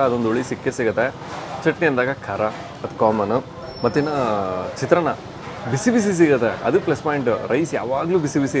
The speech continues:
ಇರುತ್ತೆ. ಮತ್ತಿನ್ನು ಕಡಲೆಬೇಳೆ ಅದು ಕೂಡ ಕಟಮ್ ಕಟಮ್ ಅಂತ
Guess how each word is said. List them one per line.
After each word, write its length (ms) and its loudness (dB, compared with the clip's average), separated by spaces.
ಇರುತ್ತೆ. 260 2
ಮತ್ತಿನ್ನು 340 2
ಕಡಲೆಬೇಳೆ 400 4
ಅದು 100 -2
ಕೂಡ 100 0
ಕಟಮ್ 280 -4
ಕಟಮ್ 260 -2
ಅಂತ 100 -6